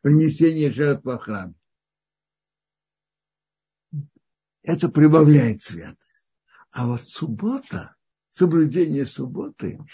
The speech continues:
это ос-, основа существования еврея. Без чего еврейский народ существовать не может.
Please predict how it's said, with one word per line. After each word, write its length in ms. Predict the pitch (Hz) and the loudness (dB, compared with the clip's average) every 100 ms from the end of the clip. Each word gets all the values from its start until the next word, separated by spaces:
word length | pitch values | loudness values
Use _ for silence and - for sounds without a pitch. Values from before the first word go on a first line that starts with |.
| - - | -18 -4
это 360 | 185 - 170 | -4 -2 -6
ос-, 220 | 147 - _ _ - - | -6 -10 _ _ -20 -4
основа 680 | 160 147 - 185 233 190 185 | -2 -2 0 4 4 4 -2
существования 960 | 160 147 147 - 143 143 143 131 123 | -2 -4 -6 -2 -2 0 -2 -2 -2
еврея. 380 | 120 98 76 73 _ _ _ _ _ _ _ _ _ _ _ _ _ _ _ _ _ _ _ _ _ _ _ _ _ _ _ _ _ _ _ _ _ _ _ _ _ _ | -4 -6 -16 -20 _ _ _ _ _ _ _ _ _ _ _ _ _ _ _ _ _ _ _ _ _ _ _ _ _ _ _ _ _ _ _ _ _ _ _ _ _ _
Без 200 | 220 254 | 2 2
чего 500 | - - 208 190 233 | -2 2 4 6 4
еврейский 580 | 214 156 180 151 - 151 | 4 4 2 0 -4 -4
народ 440 | 131 123 147 151 | -2 -4 -6 -6
существовать 720 | 151 143 143 - 131 127 127 - | -8 -6 -6 -4 -4 -4 -6 -4
не 180 | 139 | -2
может. 400 | 143 117 117 - | -2 -4 -8 -10